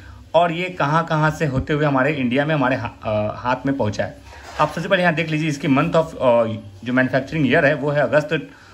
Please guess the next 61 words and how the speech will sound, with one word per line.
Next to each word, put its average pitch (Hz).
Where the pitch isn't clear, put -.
दो 131
हज़ार 139
उन्नीस 143
और 160
इसकी 165
जो 165
retail 135
price 165
है 196
वो 170
है 180
एक 180
हज़ार 165
सात 139
सौ 160
रुपये। 110
और 127
आप 143
याद 151
रखिए 165
इससे 156
कम 165
rate 165
पे 170
आपको 151
तो 156
वै-, 135
वैसे 113
भी 160
iPhone 143
वाले 151
देने 120
से 135
रहें, 107
यानी 170
कि 175
आपको 175
इतने 175
रुपये 165
खर्च 160
करने 143
पड़ेंगे 170
सिर्फ 214
एक 170
मीटर 175
इस 165
डाटा 135
केबल 139
के 131
लिए, 101
जिसका 127
इस्तेमाल 165
आप 160
अपने 156
फ़ोन 151
को 170
चार्ज 143
करने 143
के 160
साथ 147
साथ 165